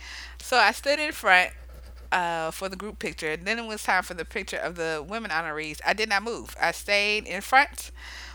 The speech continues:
uh, to the right-hand side. And then they wanted a picture with all the black alumni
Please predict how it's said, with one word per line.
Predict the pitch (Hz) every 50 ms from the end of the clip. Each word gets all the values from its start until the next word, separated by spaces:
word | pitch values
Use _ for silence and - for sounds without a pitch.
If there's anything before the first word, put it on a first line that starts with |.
| - - - - - - - -
uh, | 180 170 165 160 151 147 147 143 143 147 143 151 180 - - -
to | - 190
the | - -
right-hand | 202 214 226 233 226 226 220 -
side. | 185 160 160 160 151 - - - - - - - - - -
And | 170 180 185 180
then | - 220 294 339 349 339 311 269
they | 247 220 208
wanted | 208 196 190 180 175
a | 165
picture | - - 185 - - 196 170
with | 165 165 160 -
all | 160 156 156 156
the | 160 165 156 151 147 143 143 143 131 123 165 175 - -
black | 180 214 285 330 339 - -
alumni | 160 151 147 143 143 139 135 127 123 135